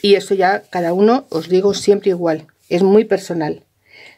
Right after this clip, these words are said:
Cada una tiene que trabajar como más cómodo le resulte. Mirad, ahora con una brocheta así más gruesa, que también la he, lo que le hice fue hacerle punta y, y bueno, pues le limé la parte de, de aquí para que no, no me hiciese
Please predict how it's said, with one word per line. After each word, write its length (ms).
Cada 240
una 160
tiene 200
que 80
trabajar 560
como 200
más 220
cómodo 280
le 100
resulte. 460
Mirad, 360
ahora 360
con 160
una 140
brocheta 400
así 200
más 200
gruesa, 500
que 100
también 600
la 380
he, 300
lo 140
que 100
le 100
hice 180
fue 200
hacerle 340
punta 460
y, 380
y 80
bueno, 220
pues 180
le 80
limé 260
la 140
parte 260
de, 320
de 480
aquí 260
para 220
que 100
no, 260
no 100
me 80
hiciese 720